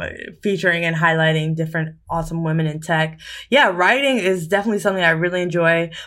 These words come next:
My father's actually a professional writer, and so I learned, <laughs> I've learned a,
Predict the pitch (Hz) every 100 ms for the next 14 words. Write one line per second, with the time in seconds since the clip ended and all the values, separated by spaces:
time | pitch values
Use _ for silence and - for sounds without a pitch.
0 | - 175 170 175 185 175 170 165 170 160
1 | 160 175 165 165 160 156 160 151 147 139
2 | 156 160 156 147 156 160 156 151 185 240
3 | 240 202 175